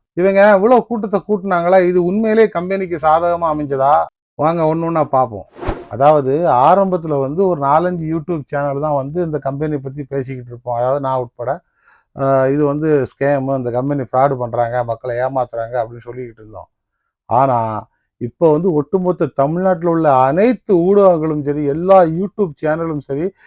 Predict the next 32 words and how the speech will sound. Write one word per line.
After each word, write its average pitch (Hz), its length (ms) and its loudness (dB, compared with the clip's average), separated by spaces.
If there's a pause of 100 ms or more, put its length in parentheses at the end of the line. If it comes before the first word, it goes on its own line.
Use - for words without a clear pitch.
(140)
எல்லாமே 254 460 6
சொல்றாங்க 214 380 4
இது 202 240 0 (100)
ஸ்கேம், 147 360 0
இது 139 120 -4
ஃப்ராடு 135 440 0
அப்படின்னு 117 300 -8
சொல்லிட்டு. 98 360 -20 (360)
ஏன்? 156 360 4 (680)
இது 180 160 4
அவங்களே 226 500 6
உண்டாக்கிட்டாங்க. 175 640 4 (360)
இப்ப 151 380 2
இந்த 165 140 0
நிறுவனத்தை 180 600 0 (400)
எதிர்த்து 165 440 0
ஒரு 156 140 -2
கேஸ் 147 320 -2
போட்டிருக்காங்கன்னா 135 800 -4
என்ன 156 240 0
பண்ணணும்? 131 400 -4 (400)
என் 151 180 2
நிறுவனம் 160 400 0
நல்ல 156 260 0
நிறுவனம் 139 400 -2
தான் 160 180 0
அப்படின்னு 147 220 -6
சொல்லிட்டு 135 360 -10
கோர்ட்ல 180 320 2
போய் 175 80 -4
நிரூபிக்க 170 480 -2
வேண்டியதானே? 156 480 -4